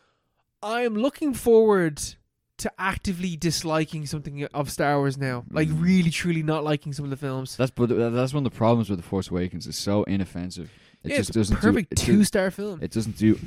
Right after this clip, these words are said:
Speaker 2: anything at all. Like,
Speaker 1: Yeah.
Speaker 2: it's just, just a waste of time.
Speaker 1: I know it's gonna be, I'm gonna watch it and be like, "That was so boring."
Speaker 2: Yeah, yeah, but it's, it's like two and a half hours as well. The other ones, I haven't seen the other ones, to be fair.
Speaker 1: One of my friends,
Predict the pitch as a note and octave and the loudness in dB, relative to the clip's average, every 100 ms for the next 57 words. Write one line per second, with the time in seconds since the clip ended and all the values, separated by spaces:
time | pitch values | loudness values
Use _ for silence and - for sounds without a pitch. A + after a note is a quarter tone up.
0 | - F#2+ A2 A#2 G#2+ F#2+ - _ F#2 G#2 | -10 -4 0 0 -2 -4 -10 _ -6 -4
1 | G#2 G2+ F#2+ F#2+ G2 F#2+ F2 - D#3 D3+ | -2 -2 -2 -4 -4 -6 -10 -6 -2 -2
2 | - - - - - - - - G2+ G#2+ | -4 -6 -8 -10 -12 -14 -14 -12 -8 -6
3 | F2 F2+ F#2 F2 F2+ F2 E2+ - - F3+ | -2 -2 -4 -6 -6 -6 -10 -18 -6 -2
4 | B3 B3+ F#3 E3 F3 E3+ G3+ F3+ F3+ - | 0 -2 -6 -8 -12 -10 -10 -4 -4 -2
5 | D3+ C#3+ C#3 - _ _ - - G#3+ G#3 | -2 0 -4 -6 _ _ -6 0 4 6
6 | F#3+ E3+ C#3+ - _ - - - - D#3+ | 6 4 0 -4 _ -12 -6 -4 2 6
7 | D#3+ D3+ D#3 D#3 D#3 D#3+ - - B2 D3 | 6 6 4 4 0 -4 -10 0 4 6
8 | G#2 G#2 G2 B2+ - - G#2+ A#2+ - C3 | 4 0 0 0 0 -2 -2 -2 0 2
9 | A2 G#2+ A2 F#2+ F2+ F#2+ E2+ - - - | 2 2 2 0 0 0 0 -6 -14 4
10 | C#3+ D#3+ B2 A#2 C#3+ A#2+ B2+ F2+ E2+ - | 6 6 6 2 2 0 -2 -2 -6 -10
11 | F2+ E2 - - F#3 F3 F3+ D3+ | -6 -6 -2 2 2 4 2 0